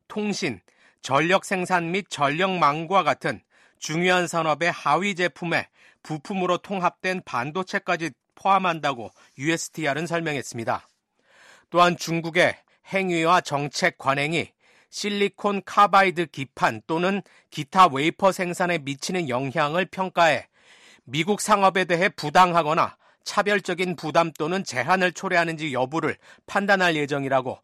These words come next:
유에스티알은 덧붙였습니다. 캐서린 타이 유에스티알 대표는 이번 조사는 미국 노동자와 기업을 보호하고 핵심 공급망의 회복력을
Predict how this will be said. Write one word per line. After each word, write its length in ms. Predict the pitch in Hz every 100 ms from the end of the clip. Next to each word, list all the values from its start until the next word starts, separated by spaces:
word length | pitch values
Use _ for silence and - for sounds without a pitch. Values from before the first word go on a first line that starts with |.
| _ -
유에스티알은 680 | 139 156 - - 135 147 170
덧붙였습니다. 840 | 131 - 139 - 117 110 92 - _ _ _ _ _ _ _ _ _
캐서린 460 | - 185 196 185 185
타이 360 | 180 190 180 147
유에스티알 580 | 170 170 - 180 170
대표는 500 | 156 147 156 165 131 - _ _ _ _
이번 300 | 143 156 196
조사는 460 | 180 175 175 196 151
미국 280 | 165 190 160
노동자와 600 | 156 190 190 180 175 175
기업을 460 | - 165 175 175
보호하고 680 | 143 151 139 165 156 131 98 _ _ _ _
핵심 420 | - 214 - 208 196
공급망의 720 | 165 160 185 175 165 170 151
회복력을 640 | 202 214 202 190 170 165